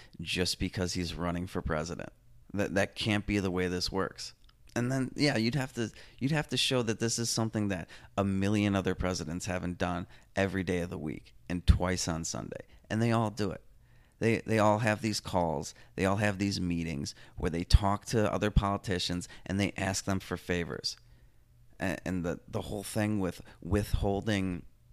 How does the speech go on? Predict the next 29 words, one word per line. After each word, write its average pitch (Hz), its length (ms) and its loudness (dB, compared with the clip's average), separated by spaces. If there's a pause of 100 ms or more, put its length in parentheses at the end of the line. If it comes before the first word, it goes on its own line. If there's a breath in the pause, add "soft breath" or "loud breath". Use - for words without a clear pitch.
(360)
military 98 640 0
aid. 101 160 0 (300 loud breath)
Okay, 135 220 -2 (200 loud breath)
they 120 200 6
got 120 340 2
the 123 80 4
military 113 640 2
aid. - 240 -12 (580)
They 104 120 2
got 110 300 2
it. - 160 -18 (480)
And 101 140 2
Trump 117 280 2
never 107 220 2
got 107 220 4
his 101 120 2
investigation. 92 800 -2 (200 loud breath)
So 123 160 0
this 123 160 0
never 143 200 0
even 131 220 2
played 110 400 4
out. 110 240 0 (420 soft breath)
This 117 180 -2
never 135 160 4
even 127 180 4
came 120 300 2
to 101 60 -2
fruition. 104 580 0